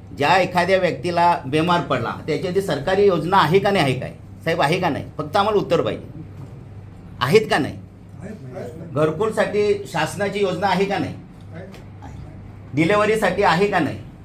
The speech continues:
Speaker 1: मग हे असताना आपण जर कायदा एक बाजूला बोलतो का, बयाना देणं हे चुकीचं आहे. मग बयाना तरी आपण दिलं एखाद्याने, मग तो कायदा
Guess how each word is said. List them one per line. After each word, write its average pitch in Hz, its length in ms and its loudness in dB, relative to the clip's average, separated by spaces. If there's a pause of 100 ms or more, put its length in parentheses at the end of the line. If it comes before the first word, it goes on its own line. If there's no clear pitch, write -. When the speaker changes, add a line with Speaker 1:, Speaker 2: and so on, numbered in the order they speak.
(1200)
Speaker 1:
मग 202 100 -2
हे 170 320 4
असताना 214 580 4 (680)
आपण 233 380 0
जर 240 180 4 (560)
कायदा 165 320 6
एक 233 180 6
बाजूला 220 340 6
बोलतो 208 280 2
का, 208 120 6
बयाना 190 380 4
देणं 214 220 2
हे 240 60 4
चुकीचं 175 360 -6
आहे. - 80 -14 (1080)
मग 180 220 0
बयाना 226 560 4 (640)
तरी 220 160 6
आपण 240 320 4
दिलं 196 400 4
एखाद्याने, 147 500 -2 (160)
मग 165 180 -4
तो 202 60 0
कायदा 165 520 0